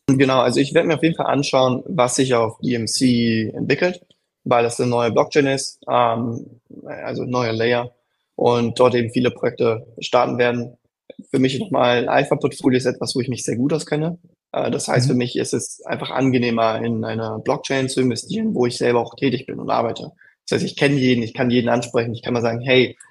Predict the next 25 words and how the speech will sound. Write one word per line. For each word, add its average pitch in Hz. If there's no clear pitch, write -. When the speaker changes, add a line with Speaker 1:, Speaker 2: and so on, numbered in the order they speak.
Speaker 1:
was 131
machst 139
du 127
da? 117
Wie, 120
wie 131
ist 135
denn 123
das?“ 110
Daher 135
werde 127
ich 127
mir 120
dort 113
Projekte 113
anschauen. 113
Und 113
da 120
werden 131
natürlich 135
sehr 135
viele 170
Projekte -
jetzt -
starten. -